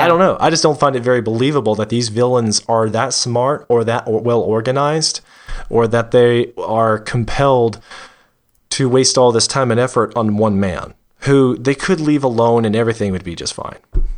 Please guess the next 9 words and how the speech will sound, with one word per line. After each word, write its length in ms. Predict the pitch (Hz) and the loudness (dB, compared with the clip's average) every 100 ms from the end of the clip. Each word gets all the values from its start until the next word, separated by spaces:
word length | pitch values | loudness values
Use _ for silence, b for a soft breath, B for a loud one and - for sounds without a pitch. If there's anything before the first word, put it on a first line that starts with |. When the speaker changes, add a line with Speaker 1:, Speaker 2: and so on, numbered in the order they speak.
| - | -4
Speaker 1:
Hmm. 180 | 160 147 135 _ _ - - - _ - - - | -2 -2 -6 _ _ -16 -16 -20 _ -20 -20 -8
Okay. 280 | 190 196 185 - _ _ b b b | -6 -4 -4 -8 _ _ b b b
Well, 120 | - 139 | -4 -2
I 60 | |
guess 220 | 143 151 | 0 -2
we'll 100 | 151 | -2
see, 220 | 147 196 156 | -2 0 0
won't 180 | 147 82 | -2 -4
we? 140 | 120 | -10